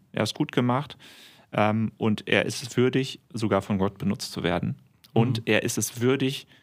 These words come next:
Speaker 1: dass Gott selbst durch seinen Geist in ihm wohnt.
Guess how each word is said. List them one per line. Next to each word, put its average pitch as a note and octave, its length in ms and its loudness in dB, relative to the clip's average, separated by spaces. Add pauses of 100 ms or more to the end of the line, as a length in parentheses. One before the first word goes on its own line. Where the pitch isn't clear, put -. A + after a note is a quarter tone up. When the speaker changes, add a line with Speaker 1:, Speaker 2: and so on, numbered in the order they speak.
(340)
Speaker 1:
dass - 400 0 (540)
Gott B2+ 320 4
selbst G#2 460 0
durch F#2+ 120 -2
seinen F#2 240 0
Geist G2 460 0 (380)
in G2 160 2
ihm F#2+ 260 0 (120)
wohnt. F#2+ 400 0